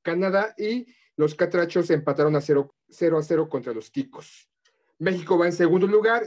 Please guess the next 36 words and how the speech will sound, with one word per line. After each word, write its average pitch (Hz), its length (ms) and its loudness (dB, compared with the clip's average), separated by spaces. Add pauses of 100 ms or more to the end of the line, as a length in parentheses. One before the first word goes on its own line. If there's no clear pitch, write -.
y 220 120 -2
Honduras 185 540 0
va 160 80 -2
en 160 80 -4
séptimo 147 460 -6
lugar. 107 360 -10 (720)
En 151 140 2
unos 180 260 6
momentos, 214 640 4
en 147 140 2
el 139 80 4
Estadio 165 320 2
Azteca 180 400 0
se 156 180 2
va 151 220 0
a 156 60 0
dar 156 160 2
el 160 120 0
silbatazo 170 760 -4
y 175 140 -8
se 151 140 -6
va 151 120 -2
a 160 40 -2
efectuar 160 400 -2
el 151 160 -6
contra-, 131 460 -10
el 151 260 -2
encuentro 151 640 0
entre 139 480 -4
estas 151 400 -4
dos 135 180 -4
escuadras. 123 800 -10 (600)
La 127 180 0
guerra, 160 360 2 (520)
la 135 100 -2
batalla, 170 680 0